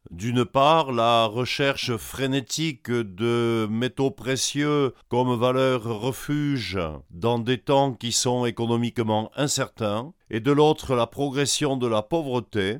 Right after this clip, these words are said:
car bien évidemment, ce ne sont pas les riches qui vendent leur or, mais ce sont ceux qui ont des difficultés financières et qui vont sacrifier des bijoux de famille, des objets précieux qui avaient souvent une valeur sentimentale,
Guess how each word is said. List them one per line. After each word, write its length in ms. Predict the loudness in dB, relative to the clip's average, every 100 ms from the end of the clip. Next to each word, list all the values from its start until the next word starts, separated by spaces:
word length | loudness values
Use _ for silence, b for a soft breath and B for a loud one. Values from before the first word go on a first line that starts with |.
| -2
car 220 | 0 0
bien 240 | 0 0 2
évidemment, 560 | 2 2 2 4 2
ce 160 | 0 -4
ne 80 | -4
sont 240 | -2 -2
pas 160 | 0 0
les 160 | 0
riches 380 | 0 -2 -2 -6 -6
qui 120 | -4
vendent 260 | 0 0
leur 220 | 0 0 2
or, 420 | 0 0 -6 -12
mais 400 | -2 2 4 2
ce 180 | 0 -4
sont 220 | -2 -2
ceux 240 | -2 -2 -2
qui 100 | -2
ont 100 | -2
des 120 | -2
difficultés 640 | -4 -6 -4 -4 -2 -2
financières 840 | -2 0 0 0 0 0 -2 -6 -10
et 120 | -8 -4
qui 120 | 0
vont 200 | 2 2
sacrifier 800 | 0 -2 -4 -6 -4 -2 0 0
des 120 | -2
bijoux 320 | -4 -4 -2
de 120 | -2
famille, 640 | -2 -2 -2 -2 -2 -4 -10 -14
des 560 | -4 2 4 4 4 2
objets 280 | 0 0
précieux 580 | -2 -2 0 0 0 -2
qui 140 | -2 -2
avaient 340 | 0 0 0
souvent 420 | -2 -2 2 2
une 120 | 2
valeur 360 | 0 0 0 0
sentimentale, 920 | -2 -4 -2 0 0 2 2 2 0